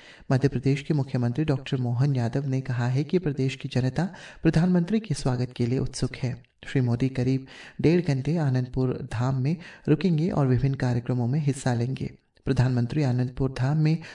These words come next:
लोगों को संबोधित भी करेंगे। राष्ट्रपति द्रौपदी मुर्मू ने आज स्लोवाकिया की अपनी यात्रा पूरी कर ली है। पुर्तगाल और स्लोवाकिया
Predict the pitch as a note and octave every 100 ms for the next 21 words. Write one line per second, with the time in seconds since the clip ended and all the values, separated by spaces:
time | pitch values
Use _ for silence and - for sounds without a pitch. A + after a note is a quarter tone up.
0 | - D3 F3 F#3 F#3+ F#3 D3+ C3 A#2+ B2
1 | B2 - - C#3 A#2 B2+ - - _ -
2 | E3 F3 G#3 G#3+ F#3 E3 D#3 D#3 C#3+ C#3+
3 | D3 D3 - C3 C3+ C3+ C#3+ C#3+ C#3 C3
4 | C3 C3 C3+ C#3 C3 - C3 A#2+ - D#3
5 | D#3 C3 B2+ B2+ B2 B2+ D3+ G#3 C4+ C3+
6 | C3 B2 A#2+ B2+ D3+ D3+ - - D3 D3+
7 | E3+ D#3 C#3 C3+ C3 C#3+